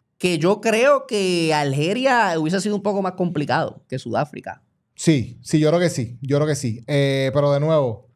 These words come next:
Speaker 2: eh, lo mencioné en el episodio que tuvimos con los editores allá en, en Metro. Un saludito allá al corillo de, de Metro.
Speaker 1: A Fernando.
Speaker 2: A Fernando, sí, que, eh, había que tenerle mucho cuidado a los equipos africanos. Y son equipos africanos que,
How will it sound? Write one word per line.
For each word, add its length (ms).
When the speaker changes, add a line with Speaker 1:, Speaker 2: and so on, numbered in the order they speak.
Speaker 2:
eh, 800
lo 140
mencioné 720
en 320
el 80
episodio 380
que 80
tuvimos 800
con 140
los 120
editores 340
allá 540
en, 140
en 140
Metro. 240
Un 100
saludito 440
allá 160
al 80
corillo 320
de, 380
de 240
Metro. 280
Speaker 1:
A 80
Fernando. 600
Speaker 2:
A 40
Fernando, 460
sí, 240
que, 320
eh, 80
había 280
que 100
tenerle 320
mucho 320
cuidado 300
a 40
los 120
equipos 300
africanos. 520
Y 120
son 120
equipos 300
africanos 520
que, 520